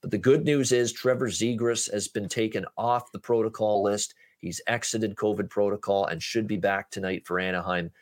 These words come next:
That helps. So, uh, a lot of people betting Detroit here. Uh, I wouldn't be doing that, uh, especially with that four and eleven road record. And now with Zegras back, that's significant. Pair him with Terry,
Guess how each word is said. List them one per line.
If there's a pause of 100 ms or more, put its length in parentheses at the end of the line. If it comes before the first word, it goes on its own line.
(180)
That
helps.
So, (400)
uh,
a
lot
of
people
betting
Detroit
here.
Uh, (300)
I
wouldn't
be
doing
that, (320)
uh,
especially
with
that
four
and
eleven
road
record.
And
now
with
Zegras
back,
that's
significant.
Pair
him
with
Terry,